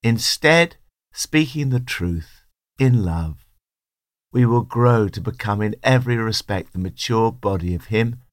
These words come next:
who is the head, that is, Christ. From him, the whole body joined and held together by every supporting ligament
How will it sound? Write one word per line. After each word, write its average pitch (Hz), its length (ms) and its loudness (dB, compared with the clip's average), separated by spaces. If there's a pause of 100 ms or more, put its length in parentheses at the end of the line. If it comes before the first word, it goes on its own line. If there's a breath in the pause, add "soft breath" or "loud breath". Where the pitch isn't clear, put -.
(160)
who 156 100 4
is 165 260 2
the 139 120 4
head, 92 380 -2
that 143 140 4
is, 135 360 -2 (100)
Christ. - 680 -2 (600)
From 120 200 4
him, 127 400 2 (320)
the 82 80 -6
whole 107 280 0
body 92 400 -4
joined 104 720 -2 (280)
and 85 160 0
held 123 340 2
together 98 380 -4
by 87 260 -6 (140)
every 127 400 0
supporting 110 680 -6
ligament 85 520 -6